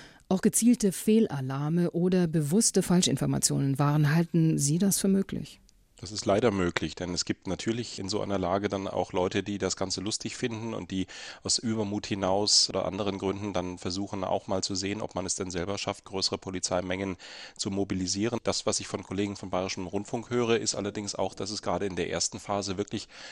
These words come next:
Speaker 2: tatsächlich einfach auch zu Missverständnissen gekommen ist, dass die Nachrichten über das, was im Olympia-Einkaufszentrum passiert ist, über soziale Medien, über Mobiltelefone einfach viele Menschen sehr schnell erreicht haben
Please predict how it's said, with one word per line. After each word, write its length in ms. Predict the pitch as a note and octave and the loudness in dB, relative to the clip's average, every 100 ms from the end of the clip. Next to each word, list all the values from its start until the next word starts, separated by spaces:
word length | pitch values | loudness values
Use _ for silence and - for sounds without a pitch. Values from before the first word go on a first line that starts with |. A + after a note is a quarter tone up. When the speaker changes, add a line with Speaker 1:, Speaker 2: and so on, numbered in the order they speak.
| - | -8
Speaker 2:
tatsächlich 480 | A#2 - A2 G#2+ G2 | -6 -4 -4 -2 -4
einfach 220 | F#2 G2 | -4 -4
auch 140 | G2 | -4
zu 120 | - | -4
Missverständnissen 800 | G2+ G#2 - G#2 F#2 D#2+ F2 F#2 | -6 -6 -6 -4 -6 -6 -6 -6
gekommen 480 | D#2+ - D#2+ D#2 D2+ | -8 -10 -12 -10 -8
ist, 200 | - - | -6 -4
dass 120 | - | -6
die 100 | - | -8
Nachrichten 720 | E2 E2 F#2 G#2+ - G#2+ G2 | -6 -4 -4 -6 -8 -10 -8
über 280 | G2 G2+ F#2+ | -8 -6 -6
das, 200 | F2 E2+ | -4 -4
was 220 | F2+ - | -2 -2
im 240 | - E2+ F2 | -4 -8 -10
Olympia-Einkaufszentrum 1120 | E2+ F2+ - F2+ E2+ G2 G#2 - G#2+ G2 G2+ | -10 -10 -4 -4 -4 -6 -6 -6 -6 -8 -10
passiert 380 | G2 - G#2 - | -8 -6 -6 -6
ist, 200 | G2+ - - G2+ F#2 - | -6 -8 -10 -14 -12 -8
über 200 | A2+ G#2+ | 0 0
soziale 460 | G#2 - G2 G2+ | 0 -2 0 0
Medien, 380 | G2 F#2+ F#2+ F#2+ | -2 -6 -4 -6
über 180 | G#2 G2+ | -6 -6
Mobiltelefone 920 | G2+ F#2 G2 G2 G#2+ G2 - F#2+ F#2 | -6 -4 -2 -2 -4 -6 -8 -6 -6
einfach 260 | F2 - | -8 -10
viele 280 | - - A#2 | -12 -8 -6
Menschen 380 | G#2+ G2 - G2 | -4 -4 -6 -4
sehr 140 | F#2+ | -4
schnell 200 | F#2 G#2+ | -4 -8
erreicht 520 | G2+ F2 D#2 E2 - - | -6 -6 -4 -6 -6 0
haben 280 | G#2 G#2+ | 0 0